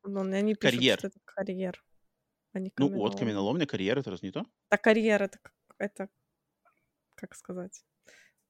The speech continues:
Speaker 1: э, обрыв перед водой. <laughs> Карьер — нет?
Speaker 2: Не-не-не, подожди, песчаный карьер — это же где там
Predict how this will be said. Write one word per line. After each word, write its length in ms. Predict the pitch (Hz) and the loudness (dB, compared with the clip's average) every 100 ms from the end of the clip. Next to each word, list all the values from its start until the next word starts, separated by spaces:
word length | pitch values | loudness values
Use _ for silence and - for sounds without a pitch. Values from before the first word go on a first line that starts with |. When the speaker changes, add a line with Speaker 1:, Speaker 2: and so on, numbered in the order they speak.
| - | -12
Speaker 1:
э, 40 | |
обрыв 1040 | 196 190 185 190 196 196 220 302 - - - - | -10 -10 -10 -4 0 4 8 8 8 -6 -20 -6
перед 480 | 196 196 - - _ | -2 -2 -6 -18 _
водой. 400 | 196 190 190 185 | -4 0 0 0
<laughs> 640 | - - - - _ _ - _ | -4 -10 -14 -20 _ _ -20 _
Карьер — 480 | - 202 196 190 - | -2 2 2 0 -4
нет? 220 | 214 247 - _ | -6 -6 -10 _
Speaker 2:
Не-не-не, 380 | 110 113 101 101 | -8 -4 -2 -4
подожди, 320 | - 98 101 98 | -6 -10 -10 -12
песчаный 480 | 98 - 127 139 | -6 -4 -2 -2
карьер — 380 | 135 120 143 117 | -4 -4 0 -2
это 140 | 87 95 | -2 -8
же 100 | 104 | -8
где 180 | 107 | -6
там 220 | 113 110 | -4 -4